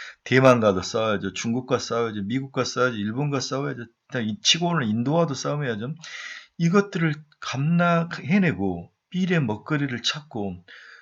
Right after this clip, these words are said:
우리를 경쟁력을 올리는 그 유능한 그 누구, 진보든 우파든, 저는 뭐 보수든, 좀 그런 유능한 인재, 그리고 좀 커뮤니케이션도 잘 되고, 왜 그렇게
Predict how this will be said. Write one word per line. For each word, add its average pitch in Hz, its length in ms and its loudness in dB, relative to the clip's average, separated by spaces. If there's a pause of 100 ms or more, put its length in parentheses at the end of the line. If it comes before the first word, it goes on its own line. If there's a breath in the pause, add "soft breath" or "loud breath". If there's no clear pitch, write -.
(240 loud breath)
우리를 147 460 0
경쟁력을 147 640 0
올리는 120 480 -2
그 - 240 -2
유능한 131 580 0
그 160 220 0
누구, 98 380 -4 (580 loud breath)
진보든 104 1040 -2
우파든, 120 600 -4 (160)
저는 127 240 -10
뭐 98 360 -4
보수든, 123 500 -2 (800 loud breath)
좀 127 280 -6 (200)
그런 151 320 -2
유능한 143 440 2
인재, 98 580 0
그리고 151 240 -4
좀 135 120 -6
커뮤니케이션도 180 760 -2
잘 95 300 -4
되고, 90 440 -8 (640 loud breath)
왜 226 300 -2
그렇게 127 600 -2